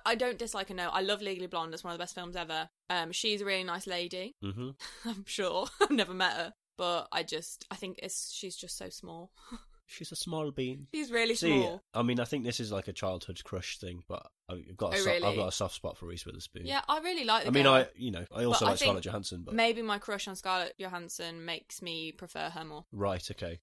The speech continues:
Speaker 1: Yeah, who
Speaker 2: Do you want,
Speaker 1: knows?
Speaker 2: do you want this other little tidbit
Speaker 1: Go
Speaker 2: about
Speaker 1: on.
Speaker 2: Reese Witherspoon? This
Speaker 1: Go
Speaker 2: is more of a
Speaker 1: on.
Speaker 2: Reese Witherspoon fact.
Speaker 1: Mm.
Speaker 2: Reese Witherspoon and Robert Pattinson have both appeared in different movies titled Twilight.
Speaker 1: Wow.
Speaker 2: The Twilight that Reese Witherspoon is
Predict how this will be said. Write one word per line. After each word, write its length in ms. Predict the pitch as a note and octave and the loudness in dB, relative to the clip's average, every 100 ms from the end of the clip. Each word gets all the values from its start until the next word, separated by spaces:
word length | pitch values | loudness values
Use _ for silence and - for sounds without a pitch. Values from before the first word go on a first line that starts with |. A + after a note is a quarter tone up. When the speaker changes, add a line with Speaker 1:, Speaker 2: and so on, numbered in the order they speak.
| - | -2
Speaker 1:
Yeah, 200 | D#4+ D#4 F4 | 0 0 -2
who 80 | |
Speaker 2:
Do 40 | D#4 | 2
you 60 | A3 | 6
want, 20 | |
Speaker 1:
knows? 100 | C3 | 6
Speaker 2:
do 40 | A#2+ | 6
you 60 | D3 | 6
want 140 | B2 | 6
this 180 | B2 - | 6 4
other 160 | A#2 | 4
little 320 | G#2+ F#2 F#2 F2+ - | 2 2 0 -6 -2
tidbit 500 | - G#2 - F2+ - | 0 0 0 -4 -2
Speaker 1:
Go 100 | G#2+ | 0
Speaker 2:
about 200 | F#2+ F#2+ | 4 4
Speaker 1:
on. 40 | F#2 | 4
Speaker 2:
Reese 240 | F#2+ - | 0 0
Witherspoon? 380 | F#2+ F2 - F2 | -4 -4 -6 -2
This 140 | G#2 | 2
Speaker 1:
Go 60 | G#2+ | 4
Speaker 2:
is 40 | |
more 120 | G#2+ G#2 | 4 4
of 60 | |
a 40 | G2+ | 4
Speaker 1:
on. 60 | |
Speaker 2:
Reese 220 | A2 G#2 | 4 2
Witherspoon 480 | G#2+ A#2 - F#2 E2+ | 0 0 -2 -4 -8
fact. 360 | E2 D#2 - - G3 | -4 -6 -6 -12 -10
Speaker 1:
Mm. 460 | G#3+ C#4 F3 D#3 - - | -8 -6 -8 -10 -18 2
Speaker 2:
Reese 220 | C3+ D3+ | 4 4
Witherspoon 460 | C#3+ C#3 - F#2 F2+ | 2 0 -2 -4 -4
and 100 | F#2 | -2
Robert 200 | A2 F#2+ | -2 4
Pattinson 520 | - G#2 E2+ - F2 - _ | 4 4 0 -4 -6 -12 _
have 120 | F#2+ - | -10 0
both 340 | A#2+ C#3+ - G2+ | 2 4 2 2
appeared 480 | - A#2+ F#2+ F2+ | 4 6 6 0
in 160 | - F#2+ G2 | -6 -6 0
different 380 | B2+ - A2+ F#2+ | 0 2 0 2
movies 540 | A#2+ A2 E2 E2 E2+ | 2 2 -2 -6 -8
titled 500 | - F2+ - F2 - | -6 -6 -4 -8 -8
Twilight. 520 | - F#2 F2+ D#2+ - - _ | -4 -2 -2 -6 -10 -18 _
Speaker 1:
Wow. 800 | G#3+ G3 F#3+ F3+ F3 E3+ E3 F3 - _ | -2 4 6 6 4 2 0 -6 -12 _
Speaker 2:
The 100 | G2+ | -6
Twilight 380 | - B2+ A#2 G#2+ | 0 6 6 4
that 100 | F2+ | 0
Reese 240 | E2 G2 A2+ | -4 -2 -2
Witherspoon 480 | G2+ - F#2+ F2+ | -4 -4 -4 -2
is 280 | F2+ F2 - | -2 -4 -8